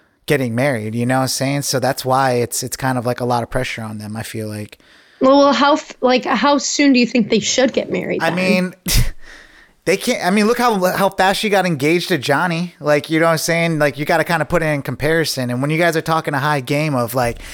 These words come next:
Speaker 1: "This is what I want. I want babies. I want this and that." It's like, all right, well then,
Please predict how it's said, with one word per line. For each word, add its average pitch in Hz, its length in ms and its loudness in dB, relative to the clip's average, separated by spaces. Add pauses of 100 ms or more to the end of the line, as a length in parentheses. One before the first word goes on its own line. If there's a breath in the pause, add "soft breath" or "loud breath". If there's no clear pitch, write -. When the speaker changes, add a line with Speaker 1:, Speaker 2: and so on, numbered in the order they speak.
(160 loud breath)
Speaker 1:
"This 160 160 0
is 165 80 0
what 170 120 4
I 139 80 4
want. 143 300 4
I 135 40 4
want 139 240 2
babies. 143 380 0
I 131 80 2
want 135 180 -2
this 151 220 0
and 131 140 -4
that." 139 240 2
It's 120 160 -6
like, 127 220 0
all 139 80 2
right, 190 140 0
well 151 140 0
then, 147 280 0